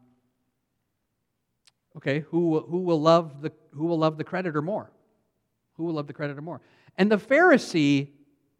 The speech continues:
is indifferent to it. The Pharisee is indifferent to the answer. I, his answer is almost like,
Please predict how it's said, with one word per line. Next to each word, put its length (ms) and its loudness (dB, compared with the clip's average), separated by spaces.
is 240 -2
indifferent 480 -2
to 160 -14
it. 100 -18
The 120 -10
Pharisee 400 2
is 80 -8
indifferent 340 -6
to 60 -16
the 160 -4
answer. 220 -8
I, 160 -10
his 400 -10
answer 680 -4
is 220 -8
almost 440 2
like, 380 -2